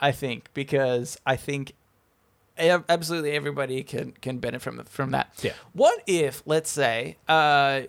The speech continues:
Speaker 1: there's an experience that hardly anybody has, that if we all had this experience, we would be more, um, uh, y-, we would be better off. Society would be, uh,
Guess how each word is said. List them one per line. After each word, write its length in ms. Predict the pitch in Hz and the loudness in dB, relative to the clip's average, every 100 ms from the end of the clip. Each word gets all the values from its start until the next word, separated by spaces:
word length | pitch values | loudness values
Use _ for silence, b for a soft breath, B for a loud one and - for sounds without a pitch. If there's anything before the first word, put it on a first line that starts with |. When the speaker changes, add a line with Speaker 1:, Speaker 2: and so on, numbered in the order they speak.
| _ | _
Speaker 1:
there's 360 | 156 139 175 156 | -10 -2 -2 -2
an 60 | |
experience 480 | 165 - 165 160 151 | -6 -6 -4 -4 -2
that 220 | 151 143 | 0 0
hardly 380 | - 160 147 139 170 | 2 2 2 -4 -4
anybody 400 | 202 175 156 120 | -2 0 0 -2
has, 560 | - 127 - 139 - _ b b | -4 -4 -4 -6 -14 _ b b
that 280 | 139 139 135 - | 0 2 2 -2
if 200 | 143 143 | -6 -4
we 180 | 139 - | -4 -4
all 240 | 220 220 | 0 4
had 240 | 165 135 123 | 4 2 0
this 160 | 117 | -8
experience, 580 | 135 - 123 113 117 - - | -10 -12 -12 -12 -14 -16 -16
we 220 | 123 131 | -8 -6
would 240 | 135 135 117 | -4 -6 -6
be 160 | 127 | -8
more, 840 | 120 113 127 139 139 135 139 143 143 b b b b 139 | -6 -6 -2 0 0 0 -2 -4 -8 b b b b -6
um, 880 | 127 113 113 117 113 110 110 110 - _ _ - _ - | -4 -2 -2 -4 -4 -8 -12 -14 -18 _ _ -20 _ -8
uh, 340 | 117 110 110 117 - - - | -4 -4 -6 -8 -16 -20 -20
y-, 200 | 135 131 - 139 - | -14 -14 -12 -16 -10
we 140 | 147 147 | -2 0
would 160 | 151 | 0
be 80 | 139 | 0
better 280 | 139 135 113 | -2 -4 -4
off. 200 | - - | -8 -6
Society 400 | 160 156 156 147 | 0 4 4 4
would 180 | 139 123 | 0 -2
be, 160 | 127 117 | -4 -4
uh, 180 | 127 | -4